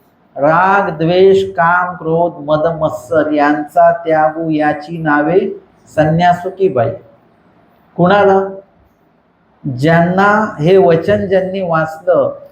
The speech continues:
त्यांना ते वचन कळालं पाहिजे आणि स्वतःवर त्याचं काम केलं पाहिजे. आपण ते वचन वाचलं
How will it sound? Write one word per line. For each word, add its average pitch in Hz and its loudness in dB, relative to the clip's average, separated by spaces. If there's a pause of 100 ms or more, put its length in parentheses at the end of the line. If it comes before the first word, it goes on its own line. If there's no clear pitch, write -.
(360)
त्यांना 170 2
ते 180 2
वचन 170 2
कळालं 185 2
पाहिजे 170 0
आणि 160 0
स्वतःवर 208 0
त्याचं 226 0
काम 196 -4
केलं 175 -2
पाहिजे. 139 -2 (400)
आपण 208 2
ते 220 2
वचन 190 4
वाचलं 196 0